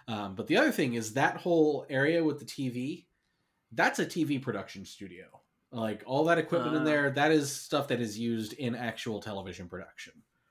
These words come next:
Speaker 1: Uh, yeah, so, like, that, I, I've seen setups like that before. I, that's what I studied in school was production, and,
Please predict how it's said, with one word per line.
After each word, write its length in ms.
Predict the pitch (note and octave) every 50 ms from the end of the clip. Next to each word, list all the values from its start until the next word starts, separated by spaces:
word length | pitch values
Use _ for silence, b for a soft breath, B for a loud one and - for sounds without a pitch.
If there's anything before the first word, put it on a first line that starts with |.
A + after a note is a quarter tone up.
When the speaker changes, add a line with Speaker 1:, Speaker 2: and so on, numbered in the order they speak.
| _ _ _ _ _ -
Speaker 1:
Uh, 140 | G#2 G2+ G2 G2 F#2+ F#2+ - _ _ _ _ _ _ _
yeah, 260 | - B2+ A2 G2 F#2 F#2
so, 260 | - - B2+ A2+ A2
like, 260 | G#2+ G#2+ A2 G#2 G#2
that, 320 | B2 B2 B2 A#2+ - - _ _ _ _ _ _ _ _ -
I, 160 | A#2 A2+ A2+ A#2+ -
I've 400 | B2+ B2 A#2+ A2+ G#2+ - - - -
seen 300 | - - - G#3 F#3 F3
setups 480 | D#3+ D#3 - F#3 E3+ D3+ C3+ C3 - -
like 160 | B2 A#2+ A2+
that 180 | B2 A#2 A#2 A#2+
before. 320 | A#2 - - B2+ A2 G#2
I, 120 | G#2+ A2+
that's 300 | A2+ - C3 A#2+ A2+ -
what 120 | - C#3 B2
I 80 | A#2+
studied 340 | A2+ - - A#2+ A2 A#2+ A2+
in 100 | G#2 G#2+
school 440 | G#2 - - - A2 G#2 G#2 G#2 G2+
was 200 | G#2 G#2 G2 F#2
production, 600 | - - A2 G2+ G2+ G2 - - A2+ G#2+ G#2+ - _ _ _ _ _ _ _ _ _ -
and, 460 | B2 G#2+ G#2 G#2 G2+ G2 G2+ G2 F#2